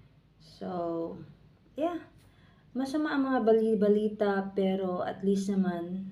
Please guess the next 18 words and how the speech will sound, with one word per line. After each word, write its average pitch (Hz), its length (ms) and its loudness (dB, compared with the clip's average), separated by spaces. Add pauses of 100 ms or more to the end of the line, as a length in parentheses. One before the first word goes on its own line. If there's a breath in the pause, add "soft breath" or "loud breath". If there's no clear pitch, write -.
nako-comfort 180 960 -6
din 175 160 -6
ako 170 320 -10
kasi 165 400 -10
nga, 156 160 -8 (560 loud breath)
yun 392 220 -2
nga, 339 100 4
naiintindihan 233 920 4
ko 214 80 2
naman, 180 480 0
no? 202 160 -8 (300)
Yung 180 240 -8
ibang 180 340 -6
ang 170 240 -8
ano 170 240 -8
dito, 170 420 -10
yung 175 300 -12
mga 170 80 -14